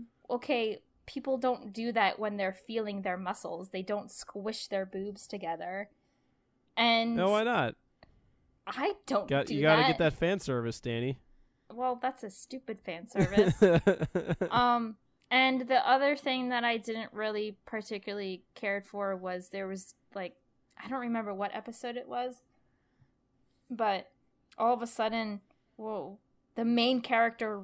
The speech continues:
Speaker 1: was naked and they were talking about chest muscles. So, eh, that, that kinda got, like, a weird vibe because, one, she's in high school and it's like, why do you have this character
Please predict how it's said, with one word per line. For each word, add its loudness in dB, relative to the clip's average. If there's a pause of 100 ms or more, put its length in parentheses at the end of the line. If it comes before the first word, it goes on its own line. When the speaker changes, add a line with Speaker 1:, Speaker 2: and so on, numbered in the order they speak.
(120)
Speaker 1:
was -4
naked -2
and -4
they 0
were -4
talking -4
about -6
chest -6
muscles. -10 (1120)
So, 0 (460)
eh, -12 (260)
that, 4
that 2
kinda 0 (400)
got, 2
like, 0
a -2
weird -4 (200)
vibe 4
because, -4
one, -4
she's -10
in -6
high -6
school -8
and -6
it's -10
like, -6
why -4 (1040)
do -12
you -8
have -6
this -8
character -6